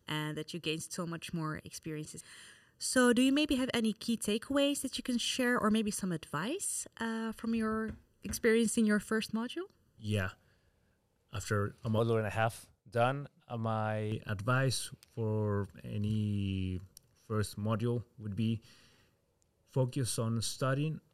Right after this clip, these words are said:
Speaker 2: but I think you have to properly live the M B A experience as a whole.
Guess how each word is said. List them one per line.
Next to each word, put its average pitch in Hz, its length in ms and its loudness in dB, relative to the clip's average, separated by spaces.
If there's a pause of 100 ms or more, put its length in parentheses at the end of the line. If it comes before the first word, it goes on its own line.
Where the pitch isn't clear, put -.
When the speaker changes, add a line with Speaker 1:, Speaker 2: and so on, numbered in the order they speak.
(120)
Speaker 2:
but 110 320 -2 (380)
I 123 100 -4
think 123 360 -2
you 117 140 -2 (240)
have 120 300 -4
to 120 320 -2 (400)
properly 117 420 2
live 107 320 0
the 107 160 0
M 110 60 0
B 104 120 -2
A - 20 0
experience 101 640 -4 (560)
as 92 120 -6
a 101 60 -2
whole. 95 340 0